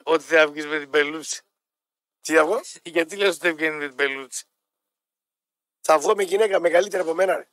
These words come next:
Speaker 1: Εννοείται.
Speaker 2: Στην ηλικία μου. Να είμαι τριάντα, βγω με τριάντα πεντάρα να βγω. Να είμαι είκοσι οκτώ με σαραντάρα να βγω.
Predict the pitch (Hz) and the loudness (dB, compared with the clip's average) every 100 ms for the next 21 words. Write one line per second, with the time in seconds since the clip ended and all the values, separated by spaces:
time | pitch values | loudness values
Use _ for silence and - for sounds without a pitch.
0 | _ - 156 208 196 - 165 170 156 208 | _ -8 -4 -4 -4 -4 -2 -4 -2 2
1 | 202 - - - 202 214 202 208 220 202 | 2 0 -10 2 4 4 4 4 6 4
2 | 214 220 196 196 185 185 226 233 214 208 | 4 2 4 2 2 2 4 4 4 4
3 | 214 - _ _ _ _ _ _ 196 226 | 2 -2 _ _ _ _ _ _ 2 4
4 | 240 208 - 185 240 220 202 196 202 233 | 4 2 2 2 4 4 4 4 6 6
5 | 233 214 226 214 | 6 4 4 2